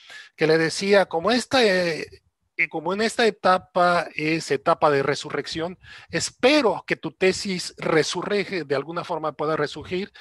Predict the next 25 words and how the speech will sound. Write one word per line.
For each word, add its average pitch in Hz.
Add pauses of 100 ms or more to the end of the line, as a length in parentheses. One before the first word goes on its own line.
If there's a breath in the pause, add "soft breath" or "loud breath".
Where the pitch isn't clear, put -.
(220 loud breath)
y 208
la 156
puedas 165
defender 147
y 147
presentar 120
su -
tesis. - (440 loud breath)
Entonces, 233
es 202
un 202
problema 165
que 160
se 147
tiene, 165
son 131
flechas 151
que -
se -
carburan 131
al 120
vacío, 151
se 123
carburan 120
en, 113